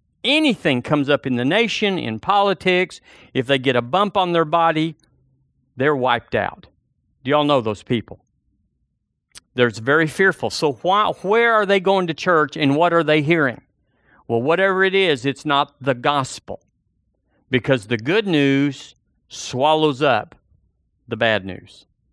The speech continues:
It gives you a Psalm ninety-one resiliency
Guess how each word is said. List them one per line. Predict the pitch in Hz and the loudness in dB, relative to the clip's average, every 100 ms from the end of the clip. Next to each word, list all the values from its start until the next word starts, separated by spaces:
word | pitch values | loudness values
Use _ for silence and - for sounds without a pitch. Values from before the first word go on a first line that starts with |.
| _ _ | _ _
It | 117 113 | -8 -6
gives | 113 151 156 117 | 0 0 0 0
you | 160 160 160 | 2 2 4
a | 113 | 2
Psalm | 104 - 156 160 156 | -2 -4 -2 -2 -2
ninety-one | 156 156 147 139 143 147 143 131 | 0 0 0 0 0 2 0 -2
resiliency | 110 107 143 156 156 139 - 143 147 | -6 -4 -2 0 -2 -4 -6 -4 -6